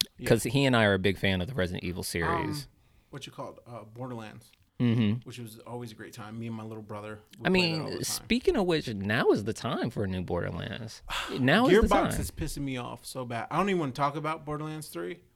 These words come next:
Speaker 2: Mm-hmm.
Speaker 1: I don't wanna talk about Gearbox. Like, fuck any other products that they have. That Battleborn was
Speaker 2: Mm-hmm.
Speaker 1: trash.
Speaker 2: Oh,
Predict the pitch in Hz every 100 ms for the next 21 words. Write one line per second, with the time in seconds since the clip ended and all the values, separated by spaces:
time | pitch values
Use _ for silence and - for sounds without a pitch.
0 | _ 151 151 156 - _ 127 147 160 147
1 | 147 143 135 131 131 127 127 - - 117
2 | - - - - - 139 - 139 139 143
3 | 139 139 135 123 127 123 120 117 117 117
4 | _ _ _ _ _ 131 120 120 120 143
5 | 156 156 175 180 180 - 127 120 113 147
6 | 131 127 - - - _ 131